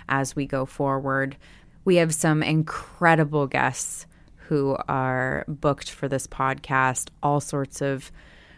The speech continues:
really, really amazing stories, and I am so excited for you guys to hear. So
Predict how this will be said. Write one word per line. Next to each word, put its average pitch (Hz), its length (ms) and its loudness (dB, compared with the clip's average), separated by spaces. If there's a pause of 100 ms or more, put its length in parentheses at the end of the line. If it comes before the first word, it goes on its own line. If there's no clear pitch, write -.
(160)
really, 143 640 2
really 135 720 -2 (360)
amazing 139 680 0
stories, 127 540 -4
and 131 180 -4
I 127 140 -4
am 131 240 -6
so - 400 -4
excited 131 500 -4
for 143 140 -6
you 147 100 -4
guys - 320 -4
to 170 60 -6
hear. 156 340 -4
So 147 380 -4